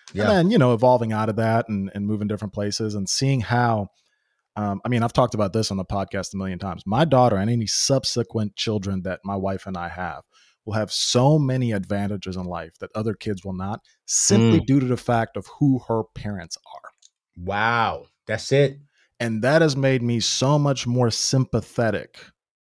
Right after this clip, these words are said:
Speaker 2: to the human experience of others. Not that I was cold per se, but just knowing that, a-,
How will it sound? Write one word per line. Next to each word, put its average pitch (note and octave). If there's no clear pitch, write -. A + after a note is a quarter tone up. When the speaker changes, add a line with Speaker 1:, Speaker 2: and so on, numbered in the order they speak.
Speaker 2:
to C3
the A#2+
human C#3+
experience A2
of F2+
others. -
Not D4+
that -
I C3+
was G2+
cold -
per E2
se, E2+
but B2+
just -
knowing C3
that, G#2
a-, A#2+